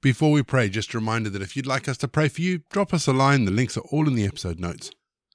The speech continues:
Whatever you're going through, we'd love to be able to pray for you and just lift you up before God. And just a reminder, we're continuing to pray for our Ukrainian brothers and sisters, and those Russian brothers and sisters that stand in opposition to the ongoing war in the Ukraine.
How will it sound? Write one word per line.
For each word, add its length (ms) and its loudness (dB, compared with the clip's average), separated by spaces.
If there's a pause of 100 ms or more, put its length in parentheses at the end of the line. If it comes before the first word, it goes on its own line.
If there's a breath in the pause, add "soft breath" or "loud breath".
(160)
Whatever 340 0
you're 120 6
going 260 2
through, 240 -4
we'd 160 -2
love 140 -2
to 80 -20
be 80 -2
able 140 -4
to 100 -16
pray 240 2
for 120 -4
you 160 2
and 160 -4
just 220 -6
lift 320 -4
you 100 0
up 140 -8
before 320 -12
God. 260 -16 (1400)
And 100 -4
just 200 0
a 20 2
reminder, 320 4
we're 120 4
continuing 500 0
to 100 -6
pray 320 0
for 180 -2
our 60 4
Ukrainian 560 0
brothers 320 -4
and 100 -8
sisters, 480 -10 (880)
and 200 -2
those 340 4
Russian 480 0
brothers 320 0
and 100 -6
sisters 420 -8
that 120 -8
stand 320 0
in 120 -2
opposition 680 -2
to 80 -14
the 140 -8
ongoing 520 -2
war 200 -4
in 80 -6
the 80 -8
Ukraine. 480 -10